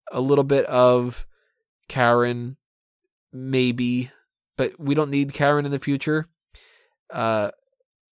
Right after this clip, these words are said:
w-, I would like to see some of the other characters from the comics. Of course, Jigsaw has to be the main villain for the most part, and I'd like to see where they go from here. But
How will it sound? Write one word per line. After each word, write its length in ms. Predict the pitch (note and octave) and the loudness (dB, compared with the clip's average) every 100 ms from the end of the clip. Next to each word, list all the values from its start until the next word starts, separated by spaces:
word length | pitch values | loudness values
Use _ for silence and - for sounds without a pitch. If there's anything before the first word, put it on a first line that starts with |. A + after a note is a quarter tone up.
| _ _ _ | _ _ _
w-, 340 | C3+ D3 D3 | -18 -14 -8
I 160 | - C3 | 0 0
would 200 | D3+ D3+ | 0 2
like 160 | D#3 D3+ | 0 0
to 100 | D3+ | -6
see 240 | - D3+ | -4 -4
some 160 | - D3 | -2 0
of 60 | |
the 80 | D3 | 2
other 120 | C#3+ | 2
characters 380 | C#3 D3 D3 C3+ | 0 -4 -2 -6
from 100 | C#3+ | -6
the 60 | C#3+ | -6
comics. 500 | C#3+ C#3 C#3 C3+ - | -2 -2 -2 -6 -12
Of 200 | - - | -12 -4
course, 260 | D3+ C3+ | 0 0
Jigsaw 400 | - C3+ - C3 | 0 -4 0 0
has 200 | C3 B2+ | 0 -4
to 60 | - | -4
be 80 | B2+ | -4
the 60 | |
main 200 | A#2+ A#2+ | -2 -2
villain 300 | A#2+ A#2+ A#2+ | 0 -2 -2
for 100 | C#3 | -6
the 140 | B2 A#2+ | -6 -6
most 280 | A#2 A#2+ | -6 -8
part, 340 | - A#2 A#2 - _ _ _ _ | -4 -2 -2 -6 _ _ _ _
and 580 | - B2 A#2 A#2 A#2 A#2+ - _ _ _ | -6 -2 -2 -4 -8 -12 -16 _ _ _
I'd 160 | C#3 C#3+ | -4 -2
like 120 | E3+ | -2
to 80 | F3 | -2
see 160 | - E3 | -2 2
where 100 | D3 | 2
they 80 | |
go 180 | D#3 G#3+ | 2 0
from 140 | E3 B2 | -2 -8
here. 280 | G#2 E2+ - - | -6 -8 -8 2
But 280 | F#3 C3+ | 2 2